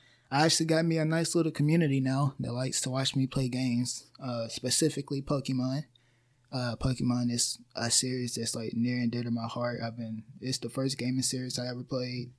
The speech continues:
I've been playing it since I was a literal child. Like, I got my Game Boy Advance S P way back when I was, like, six or seven.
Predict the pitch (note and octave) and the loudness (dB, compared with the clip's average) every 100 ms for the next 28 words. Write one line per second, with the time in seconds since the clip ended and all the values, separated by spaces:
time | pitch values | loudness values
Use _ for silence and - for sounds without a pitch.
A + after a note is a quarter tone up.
0 | _ _ _ _ _ _ - B2+ B2+ A#2+ | _ _ _ _ _ _ -4 -2 -2 -2
1 | B2+ B2+ A#2+ - A#2+ A2+ A#2 A2 A2+ A2 | -2 0 -2 -2 -4 -6 -6 -6 -8 -10
2 | - - _ - _ - G#2 A#2 D3+ C#3+ | -16 -20 _ -20 _ -16 -6 0 2 2
3 | A#2+ A#2 A#2 G#2+ G#2 - - - A2 A2+ | 0 -2 -4 -4 -8 -12 -18 -12 -10 -10
4 | - _ _ _ _ - C3 D3 C#3+ C3+ | -12 _ _ _ _ -10 -6 -4 -2 -4
5 | B2 B2+ B2+ A#2+ A#2+ A2 A#2+ A#2+ A#2 - | -4 -2 -2 -2 -4 -4 -2 -2 0 0
6 | - A#2 - - B2+ A2 A2+ - A#2+ A2+ | 0 -4 -2 -2 -4 -4 -10 -8 -6 -6
7 | A#2 A2+ G#2+ A2 G#2 G2+ F#2+ E2+ - B2 | -8 -10 -10 -10 -10 -10 -8 -6 -4 -4
8 | - - F#2 - G2+ G2+ A#2 | -4 -4 0 -2 -2 -8 -14